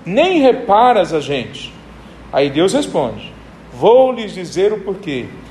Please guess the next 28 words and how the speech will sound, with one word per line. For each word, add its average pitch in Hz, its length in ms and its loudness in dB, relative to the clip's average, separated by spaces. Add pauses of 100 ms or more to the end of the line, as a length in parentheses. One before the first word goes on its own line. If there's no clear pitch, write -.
(160)
É 151 100 0
porque 185 340 2
jejuam 190 720 2
para 214 220 4
satisfazer 196 600 0
a 220 60 2
si 233 160 -6
mesmos. 220 680 2 (360)
Enquanto 180 480 0
isso, 226 440 -4 (280)
oprimem 214 840 -2 (180)
os 156 100 -8
seus 180 260 0
empregados." 127 840 -4 (1040)
Quer 214 60 -4
dizer, 208 140 4
a 190 120 4
piedade 226 600 2
deles 175 720 -2 (300)
não 202 80 -6
tem 262 160 0
nada 262 460 2
a 269 40 6
ver 269 180 -2
com 285 120 -6
imitação 277 600 0
de 277 100 -4
Deus. 202 640 0